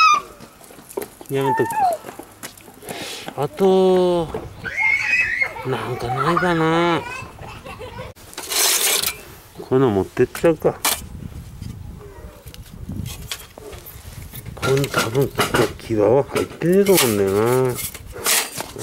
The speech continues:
ピーカーは、スピーカーも。ちょっとこれではゴミ鉄ばっかなので、この、この中から綺麗な鉄くずも拾って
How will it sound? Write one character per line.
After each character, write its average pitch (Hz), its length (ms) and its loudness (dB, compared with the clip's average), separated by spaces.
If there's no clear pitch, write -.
ピ 120 100 -4
ー 123 120 -4
カ 170 60 0
ー 165 40 4
は、 147 380 8
ス - 40 -8
ピ 143 80 -2
ー 143 140 -4
カ 151 60 4
ー 131 140 6
も。 113 80 2
ち - 100 -12
ょ - 20 -6
っ - 20 -12
と 143 100 -10
こ - 180 -2
れ 135 100 4
で 151 160 2
は 147 60 4
ゴ 117 180 0
ミ 139 160 2
鉄 160 260 -4
ば 151 100 -2
っ 143 40 -6
か - 200 -4
な 170 140 2
の 123 220 2
で、 107 220 -6
こ 156 160 0
の、 175 240 4
こ 160 140 6
の 175 80 6
中 185 240 4
か 185 100 2
ら 165 100 0
綺 - 200 0
麗 190 140 6
な 190 140 2
鉄 185 280 -4
く 185 120 -4
ず 180 120 2
も 196 140 2
拾 175 200 2
っ - 20 -6
て - 380 -4